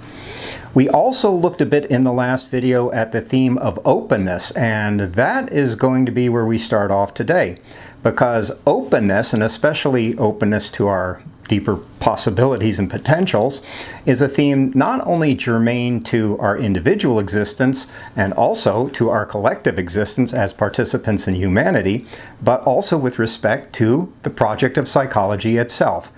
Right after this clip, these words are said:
So, humanistic psychology embodies a kind of openness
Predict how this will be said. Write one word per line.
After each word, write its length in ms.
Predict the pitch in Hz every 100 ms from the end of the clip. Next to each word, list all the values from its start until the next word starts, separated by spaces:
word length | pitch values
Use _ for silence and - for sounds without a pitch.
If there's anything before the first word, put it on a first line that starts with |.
| -
So, 440 | - - 170 143 - - - -
humanistic 640 | - 139 151 151 147 - 139
psychology 600 | - 127 123 110 120 117
embodies 460 | 113 107 113 120 120
a 60 |
kind 200 | 113 113
of 100 | 113 127
openness 580 | 113 113 117 120 -